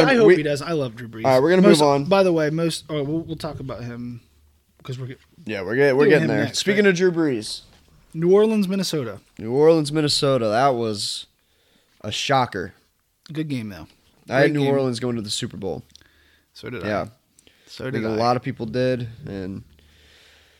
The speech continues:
Speaker 1: Minnesota wins in overtime,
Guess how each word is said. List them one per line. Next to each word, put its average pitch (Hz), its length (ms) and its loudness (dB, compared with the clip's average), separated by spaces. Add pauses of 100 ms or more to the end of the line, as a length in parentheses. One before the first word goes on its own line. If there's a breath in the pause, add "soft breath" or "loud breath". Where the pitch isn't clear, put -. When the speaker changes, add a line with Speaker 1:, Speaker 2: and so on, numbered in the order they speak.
(640 soft breath)
Speaker 1:
Minnesota 170 540 6
wins 156 420 0
in 156 120 0
overtime, 127 680 0